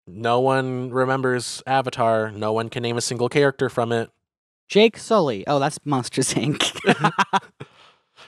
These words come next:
Speaker 1: No, I think that's the guy's name. Uh, but, yeah, no, f-, fuck Avatar, the Blue People movie. Uh, fuck Avatar, the, the live action movie, uh, based
Speaker 2: Mm-hmm.
Speaker 1: on The Last Airbender.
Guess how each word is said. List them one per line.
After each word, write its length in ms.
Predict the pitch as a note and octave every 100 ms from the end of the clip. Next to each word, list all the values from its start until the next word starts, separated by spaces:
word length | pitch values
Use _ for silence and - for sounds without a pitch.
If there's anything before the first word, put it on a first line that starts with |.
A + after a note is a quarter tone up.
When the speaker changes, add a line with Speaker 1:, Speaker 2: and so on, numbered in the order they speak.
| -
Speaker 1:
No, 180 | G3+ G#3
I 80 | G#3
think 200 | A#3+ G#3
that's 180 | F#3+ -
the 80 | D3
guy's 440 | A#2 A2 G#2+ G#2+
name. 560 | G#2 G#2+ G#2+ G#2 G#2 A#2+ _ _ _ _ -
Uh, 200 | B2 B2 A#2+ A#2+
but, 300 | C3+ B2+ - _ _ _
yeah, 220 | C#3 B2+ B2+
no, 320 | C3+ C#3+ C#3+
f-, 220 | C3+ - _
fuck 400 | _ _ D#3+ E3
Avatar, 520 | C3+ B2 A#2+ - B2 A#2
the 120 | A2
Blue 200 | A2+ A#2+
People 340 | B2 A#2 A#2+
movie. 460 | A#2+ A#2+ A#2 A#2 A2 _ _ _ _ -
Uh, 360 | A2 G#2+ G2
fuck 340 | - B2+ B2 -
Avatar, 760 | A#2+ A#2+ A#2+ B2+ A2+ A2 G#2+ G#2 _ -
the, 480 | A2+ G2+ G2 G2 F#2+
the 120 | - G#2+
live 280 | G#2 G#2+
action 560 | G#2+ G#2+ - - G#2+ G2+
movie, 540 | G2+ A2 B2 C3+ D3 - _ _ -
uh, 380 | B2 A#2+ A2+ A2
based 240 | A#2+ A#2
Speaker 2:
Mm-hmm. 60 | B2+
Speaker 1:
on 60 | A#2+
The 80 |
Last 240 | A#2 A#2+ -
Airbender. 380 | B2+ B2+ B2+